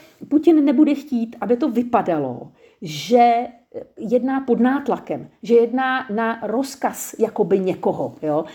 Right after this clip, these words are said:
Takže možná, že je vymění, eh, nevím, jak s tím Šojgu má teďka osobní, eh, osobní vztahy, jestli jsou zrovna v nějaké té fázi jako zamilovanosti, eh, nebo ve fázi, že se spolu nebaví, a nebo naopak Putin už dlouho přemýšlí třeba o tom,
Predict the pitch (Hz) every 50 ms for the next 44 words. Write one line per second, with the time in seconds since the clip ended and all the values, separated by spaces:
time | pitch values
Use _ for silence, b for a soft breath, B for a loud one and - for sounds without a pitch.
0 | B B B B B 220 226 226 269 320 320 311 320 B B B B - 190 -
1 | - 190 214 233 233 233 262 294 302 302 302 294 320 330 320 254 247 240 226 220
2 | 233 247 247 240 247 247 240 240 247 254 269 262 B B B B B 180 180 175
3 | 170 170 165 - - - - 180 202 233 226 254 254 269 269 254 240 247 - -
4 | - 269 254 254 - 247 233 233 233 247 247 240 226 220 226 247 240 240 - 262
5 | - - - - - 240 208 233 233 240 240 240 240 233 233 202 196 180 180 -
6 | - 180 190 - - 226 208 233 247 240 240 - 233 208 226 233 214 - 233 233
7 | 240 240 240 226 214 208 208 202 214 233 233 220 208 202 214 202 202 196 - 233
8 | 226 220 226 240 233 226 233 - 220 196 185 196 196 208 233 226 220 214 214 214
9 | - - 240 233 226 208 208 214 220 220 220 226 220 214 208 214 - - - 233
10 | 226 240 233 B B B B B 220 220 226 214 214 214 214 214 196 185 196 233
11 | 226 226 220 220 214 214 220 220 - 240 208 196 202 202 196 214 233 220 220 202
12 | - 226 220 - - 226 226 226 220 214 196 - 233 214 208 185 214 208 208 202
13 | 196 214 - - 202 202 208 190 208 214 208 202 - 220 220 - 233 220 - -
14 | - - 202 - 247 220 - 233 254 220 202 262 277 339 370 330 277 - - 214
15 | 185 180 196 196 190 - 190 190 170 - - - 185 180 190 - 190 170 - 196
16 | 180 180 196